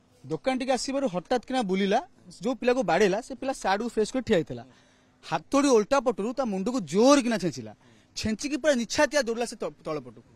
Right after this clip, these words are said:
ଆମେ ବି ଚେଷ୍ଟା କଲୁ, ତା ପଛରେ ଗୋଡ଼େଇଲୁ, ଧରି ପାଇଲୁନି ଆମେ। ସେ ଦୌଡ଼ିକି ସେ ଭିତରୁ ପଳେଇଲା। ସେ ପିଲା ଏଇଠି ପଡ଼ିଥିଲା, ଏଇ ଜାଗାରେ ପଡ଼ିଥିଲା, ଏଇ ଜାଗା ପୁରା ରକ୍ତାକ୍ତ ହେଇଯାଇଥିଲା। ତାକୁ ତା ଦିଟା ସାଙ୍ଗ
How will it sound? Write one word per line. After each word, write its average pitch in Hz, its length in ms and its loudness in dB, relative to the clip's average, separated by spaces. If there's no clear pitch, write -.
ଆମେ 220 200 -4
ବି 285 60 -4
ଚେଷ୍ଟା 247 300 -4
କଲୁ, 254 80 -2
ତା 254 100 -2
ପଛରେ 240 240 -6
ଗୋଡ଼େଇଲୁ, 202 400 2
ଧରି 214 300 -2
ପାଇଲୁନି 160 320 -2
ଆମେ। 117 140 -16
ସେ - 80 -8
ଦୌଡ଼ିକି 214 280 2
ସେ 214 120 -2
ଭିତରୁ 214 220 -2
ପଳେଇଲା। 202 300 0
ସେ - 240 -6
ପିଲା 226 320 -4
ଏଇଠି 233 160 0
ପଡ଼ିଥିଲା, 214 320 -4
ଏଇ 208 120 0
ଜାଗାରେ 196 280 -2
ପଡ଼ିଥିଲା, 190 400 -6
ଏଇ 196 80 -4
ଜାଗା 202 160 -2
ପୁରା 214 320 4
ରକ୍ତାକ୍ତ 196 360 2
ହେଇଯାଇଥିଲା। 175 340 -4
ତାକୁ 175 160 -12
ତା 214 140 -2
ଦିଟା 196 240 -4
ସାଙ୍ଗ 175 280 -4